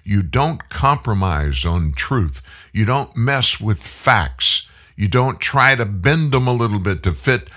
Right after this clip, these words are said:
a narrative that might be the one you want for your life today and maybe always. And you, maybe you're a Jim Jones wannabe, and I'm exaggerating.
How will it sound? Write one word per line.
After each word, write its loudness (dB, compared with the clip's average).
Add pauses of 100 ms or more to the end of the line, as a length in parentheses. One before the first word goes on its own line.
(200)
a 0
narrative 2
that -4
might -6
be -2
the -2
one 0
you 2
want -2
for -6
your -2
life -2
today 0 (340)
and 0
maybe 2
always. 2 (320)
And 2
you, 0 (160)
maybe 0
you're 4
a -4
Jim 2
Jones 2
wannabe, 0
and 2
I'm 2
exaggerating. -2